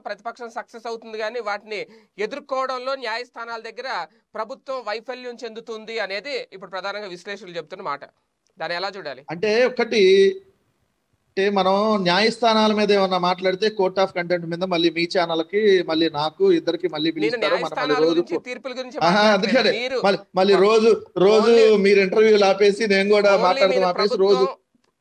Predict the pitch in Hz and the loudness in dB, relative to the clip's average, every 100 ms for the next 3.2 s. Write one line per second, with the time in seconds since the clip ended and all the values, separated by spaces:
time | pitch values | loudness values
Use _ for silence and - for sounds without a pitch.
0 | _ 208 226 233 165 202 202 220 202 185 | _ -10 -8 -8 0 2 4 4 4 2
1 | 185 208 208 220 190 - - - 214 254 | 2 2 0 -2 -2 -4 -8 -6 -4 -2
2 | 240 330 - 160 220 - 160 147 151 143 | -2 -4 -2 0 0 0 -2 -4 -4 -6
3 | 135 | -8